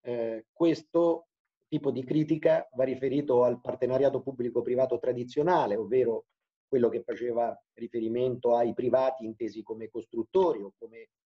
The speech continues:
imprenditori di élite, certamente soggetti meritevoli nei loro campi di azione, ma non necessariamente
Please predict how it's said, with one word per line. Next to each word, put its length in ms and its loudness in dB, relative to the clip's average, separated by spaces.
imprenditori 640 -2
di 120 0
élite, 420 -2
certamente 840 0
soggetti 480 -6
meritevoli 640 -4
nei 200 4
loro 260 4
campi 440 -4
di 140 -4
azione, 640 -8
ma 80 -4
non 160 2
necessariamente 1120 -2